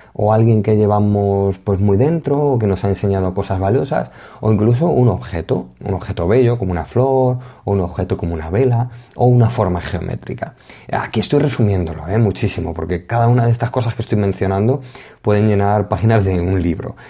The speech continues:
eh, pero quiero exponerlo de una forma muy concisa aquí hoy.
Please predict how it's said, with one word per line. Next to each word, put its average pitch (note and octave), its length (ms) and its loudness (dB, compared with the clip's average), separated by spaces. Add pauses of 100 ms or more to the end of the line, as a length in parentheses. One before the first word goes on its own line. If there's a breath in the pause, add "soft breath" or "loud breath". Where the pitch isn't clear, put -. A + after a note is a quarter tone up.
(240 loud breath)
eh, F#2 220 -2
pero F#2 160 -2
quiero F#2 180 0
exponerlo G2+ 420 0
de G2+ 120 2
una F2+ 240 -2
forma F2+ 280 -2
muy F#2+ 160 0
concisa F#2 520 -6
aquí - 200 -10
hoy. - 220 -14